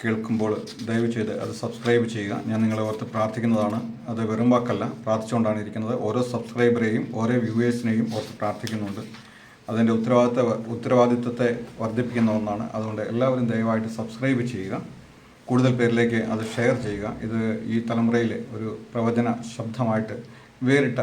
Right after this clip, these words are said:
ഒരു പ്രവചന ശബ്ദമായിട്ട് നിൽക്കുവാൻ ഞാൻ കർത്താവിൽ ശരണപ്പെടുകയാണ്. ആ, പ്രവചനം എന്ന് പറയുമ്പോൾ തെറ്റായ അർത്ഥത്തിൽ എടുക്കരുത്. അത് ഇന്ന് കാണുന്ന, ഇന്ന് കാണിക്കുന്ന പലതരത്തിലുള്ള പ്രവചനങ്ങളൊന്നുമല്ല. ദൈവവചനത്തിലെ ദൂതുകൾ, ആ, അതിൻ്റെ പൊരുൾ തിരിച്ച്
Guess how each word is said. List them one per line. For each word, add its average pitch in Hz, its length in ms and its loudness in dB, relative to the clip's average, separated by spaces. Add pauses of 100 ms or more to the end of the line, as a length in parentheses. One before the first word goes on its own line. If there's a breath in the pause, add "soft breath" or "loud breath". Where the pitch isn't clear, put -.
(140)
ഒരു 113 180 -2
പ്രവചന 117 380 2
ശബ്ദമായിട്ട് 110 500 -2
നിൽക്കുവാൻ 107 320 -4 (120)
ഞാൻ 110 180 -4
കർത്താവിൽ 110 360 -2
ശരണപ്പെടുകയാണ്. 110 680 -2 (880 loud breath)
ആ, - 40 -6 (240)
പ്രവചനം 120 380 4
എന്ന് 127 160 6
പറയുമ്പോൾ 117 420 2
തെറ്റായ 117 320 4
അർത്ഥത്തിൽ 113 320 -2
എടുക്കരുത്. 107 360 -4 (260)
അത് 110 100 -4 (160)
ഇന്ന് 113 180 2
കാണുന്ന, 113 300 4 (240)
ഇന്ന് 113 140 2 (100)
കാണിക്കുന്ന 117 400 2 (240)
പലതരത്തിലുള്ള 113 520 0
പ്രവചനങ്ങളൊന്നുമല്ല. 110 640 0 (280)
ദൈവവചനത്തിലെ 120 760 -2 (360)
ദൂതുകൾ, 127 400 2 (760 loud breath)
ആ, - 20 -4 (400)
അതിൻ്റെ 113 300 4
പൊരുൾ 117 180 2 (100)
തിരിച്ച് - 280 -4